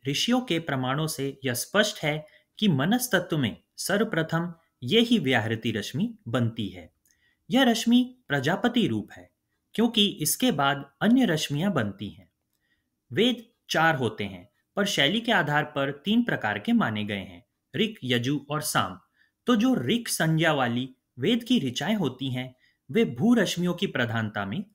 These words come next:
उत्पन्न होती हैं। इसमें पदार्थ के कंडेंसेशन के प्रोसेस को बढ़ाने का गुण होता है। भू रश्मि अग्नि आदि अन्य पदार्थों के लिए भी चाहिए,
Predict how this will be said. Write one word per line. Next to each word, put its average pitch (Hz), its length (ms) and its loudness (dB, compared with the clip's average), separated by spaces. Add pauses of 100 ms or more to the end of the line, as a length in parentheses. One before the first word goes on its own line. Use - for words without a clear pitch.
उत्पन्न 156 380 -2
होती 104 360 -4
हैं। 90 220 -16 (500)
इसमें 254 420 0
पदार्थ 170 440 2
के 226 100 2
कंडेंसेशन 220 760 2
के 254 120 -2
प्रोसेस 185 500 -2
को 220 140 0
बढ़ाने 107 420 -2
का 202 160 -4
गुण 170 280 2
होता 101 340 -4
है। 87 240 -14 (800)
भू 143 220 4
रश्मि 165 600 2 (260)
अग्नि 185 320 2
आदि 170 420 -2 (180)
अन्य 247 200 4
पदार्थों 165 500 -2
के 151 160 -6
लिए 131 120 -4
भी 147 120 -4
चाहिए, 107 540 -6